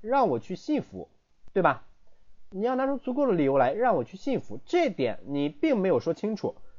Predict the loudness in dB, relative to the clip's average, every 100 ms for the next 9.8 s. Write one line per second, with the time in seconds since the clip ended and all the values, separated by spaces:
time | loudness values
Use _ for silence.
0 | -10 4 8 8 8 0 -10 -20 -20 -16
1 | -16 -16 -16 -16 -18 -20 -20 -20 -20 -20
2 | -12 -10 0 4 6 4 4 4 6 4
3 | 2 -6 -20 _ _ -20 -20 -20 -6 2
4 | 4 6 2 0 2 4 6 8 6 2
5 | -2 -2 -8 -12 -16 -14 -16 -20 _ _
6 | 2 4 4 2 -12 -18 -20 -20 -10 0
7 | 2 4 2 6 10 10 10 6 -2 -2
8 | -4 0 2 2 0 -2 0 -2 -4 0
9 | 6 10 10 8 2 4 2